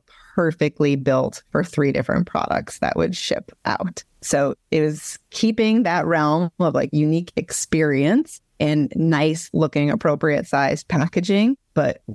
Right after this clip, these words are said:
didn't create the operational headache of sixty different individual units to store. Not to mention, instead of buying three different external boxes for those three different products, we could buy one.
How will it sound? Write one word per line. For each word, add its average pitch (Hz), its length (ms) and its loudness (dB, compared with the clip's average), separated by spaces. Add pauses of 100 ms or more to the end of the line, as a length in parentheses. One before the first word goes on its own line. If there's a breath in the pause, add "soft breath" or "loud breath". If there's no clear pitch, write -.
(120)
didn't 156 480 2
create 151 420 0
the 147 140 0
operational 143 760 0
headache 156 560 0
of 160 100 -2
sixty - 500 -2
different 135 360 0
individual 139 600 2
units 139 540 -2
to 139 100 -2
store. 170 680 0
Not 220 260 0
to 202 80 -2
mention, 196 460 2 (240)
instead 170 460 0
of 165 140 0
buying 151 260 2
three 165 540 2
different 165 340 0
external 151 540 0
boxes 139 720 0
for 147 180 0
those 135 220 0
three 151 360 0
different 147 380 -2
products, 143 480 -2
we 165 80 0
could 175 140 -2
buy 160 180 2
one. 151 420 0